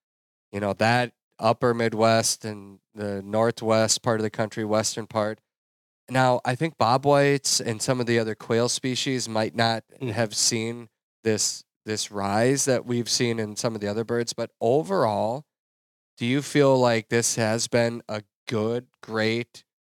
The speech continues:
Speaker 1: average, below average? Where, where would you put this season?
Speaker 2: Yeah, so I, I put one element, m-,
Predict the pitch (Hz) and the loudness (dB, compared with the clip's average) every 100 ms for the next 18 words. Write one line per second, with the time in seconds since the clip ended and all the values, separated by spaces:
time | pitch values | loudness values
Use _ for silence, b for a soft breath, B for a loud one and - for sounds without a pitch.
0 | _ - 104 110 113 120 117 - 110 107 | _ -4 0 2 0 -2 -4 -6 -4 0
1 | 117 113 110 113 - 139 - 165 165 156 | 2 2 -2 -6 -4 -4 -2 -2 0 -2
2 | - 139 117 107 - 113 98 98 - 143 | -2 -2 -2 -2 -2 -2 -6 -12 -2 4
3 | 147 139 - 151 131 - _ 143 - - | 4 4 4 4 2 -2 _ -8 -6 -2
4 | 139 131 170 175 - _ 127 139 165 175 | -2 0 2 2 0 _ -2 2 4 4
5 | 160 151 143 127 135 | 4 4 2 0 -2